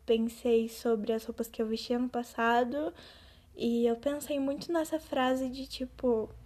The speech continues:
eu escutei isso, não lembro aonde, eu acho que foi em um vídeo da Lu e Ponto, alguma coisa assim, em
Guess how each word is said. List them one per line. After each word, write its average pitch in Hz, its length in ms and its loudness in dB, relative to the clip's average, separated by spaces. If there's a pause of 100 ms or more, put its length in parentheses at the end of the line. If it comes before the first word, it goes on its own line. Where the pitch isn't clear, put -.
(360)
eu 349 180 10
escutei 415 580 6
isso, 262 220 -4
não 277 200 0
lembro 262 300 2
aonde, 247 380 2
eu 233 80 4
acho 226 220 0
que - 100 -6
foi 233 240 2
em 240 140 4
um 262 120 4
vídeo 233 340 0
da 220 140 -2
Lu 226 160 4
e 226 60 -4
Ponto, 226 480 0
alguma 247 340 4
coisa 302 260 -2
assim, 254 460 -4 (1080)
em 254 280 2